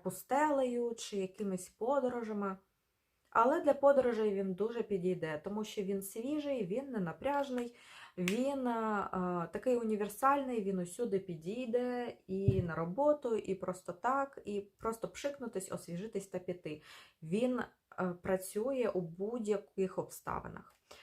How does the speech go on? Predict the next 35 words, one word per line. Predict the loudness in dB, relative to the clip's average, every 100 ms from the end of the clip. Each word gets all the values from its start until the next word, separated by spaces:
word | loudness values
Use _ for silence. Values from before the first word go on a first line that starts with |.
| -14
А, | -2 2 4
хіба | 2 0 2 2
що, | 0 -4
напевно, | 0 0 2 0
я | 2
взимку | 2 4 4 4 -2
їх | -4 -6 -8
не | -6
дуже | -6 -6
ношу, | -10 -8 -6 -4
щось | -4 -6 -4
мені | -4 -2
не | -2 2
дуже | 2 2
подобається, | 0 2 2 4 0 -2 -6
як | -6
воно | -6 -6
розкривається. | -6 -8 -6 -2 -2 -4 -6
Але | 0 0
ж | 0
все-таки | -4 -4 -4 -4
в | 0
рекламі | 0 0 -2 -2 -2
показують | -2 2 2 4 2 0 -12 -20 -16
саме | 2 4 4 0
теплі | 0 -2 0 -4
країни, | -4 -2 -2 -4 -8 -12 -10
і | -6
я | -4 0 -2
підтверджую, | -2 -10 -6 -2 -2 -2 -6 -6 -8
влітку | -6 -6 -6 -2 -2 -2 -12 _
мені | -2 0
найдужче | 0 2 0 0 -4
подобається | -4 -2 2 2 0 -6
розкриття. | -8 -6 -8 -6 -2 -2